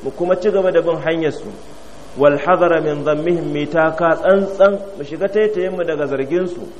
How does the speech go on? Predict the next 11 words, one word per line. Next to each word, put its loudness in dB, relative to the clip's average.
aw 8
sabbihim, -2
ko -2
kuma -6
zagin -2
su, -6
faqad 2
haddara 2
min -2
dhalika 0
Rasulullahi -2